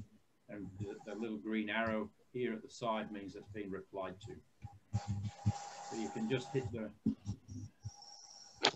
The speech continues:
open the message, click on the headline,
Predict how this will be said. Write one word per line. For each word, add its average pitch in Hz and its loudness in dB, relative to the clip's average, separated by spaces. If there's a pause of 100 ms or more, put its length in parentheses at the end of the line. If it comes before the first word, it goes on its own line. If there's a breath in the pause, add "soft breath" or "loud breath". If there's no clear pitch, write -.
(1000)
open 123 0
the 107 6
message, 120 4 (440)
click 123 -6
on 110 0
the 104 -2 (320)
headline, 117 0